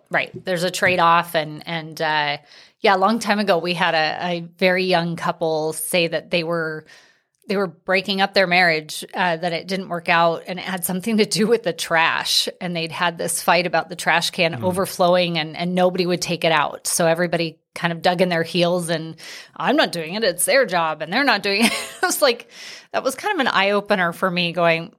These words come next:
Speaker 1: "Hmm, this is a, a we do whatever it takes kind of situation. We need to all be all in," right?
Speaker 2: Yeah.
Speaker 1: Both of us be all in.
Speaker 2: Yeah.
Speaker 1: Um, so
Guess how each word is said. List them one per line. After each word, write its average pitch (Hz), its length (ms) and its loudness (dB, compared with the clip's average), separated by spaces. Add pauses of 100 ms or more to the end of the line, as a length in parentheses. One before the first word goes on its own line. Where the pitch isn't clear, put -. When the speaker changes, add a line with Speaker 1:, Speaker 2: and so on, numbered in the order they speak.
(140)
Speaker 1:
"Hmm, 208 720 -4
this 226 240 -2
is 285 160 -2
a, 233 380 4
a 196 80 2
we 220 180 -2
do 240 200 0
whatever 190 360 2
it - 140 -6
takes 185 420 -4
kind 180 240 -2
of 165 40 -2
situation. 170 600 2
We 170 100 -6
need 185 200 -8
to 160 160 4
all 160 640 2
be 180 240 0 (200)
all 160 220 2
in," 165 440 -2 (180)
right? 139 160 -4
Speaker 2:
Yeah. 95 260 -2
Speaker 1:
Both 160 220 0
of - 80 -14
us - 180 -8
be - 200 -14
all 71 220 -8
in. - 300 -12 (560)
Speaker 2:
Yeah. 165 300 -4
Speaker 1:
Um, 151 400 -18
so 220 320 2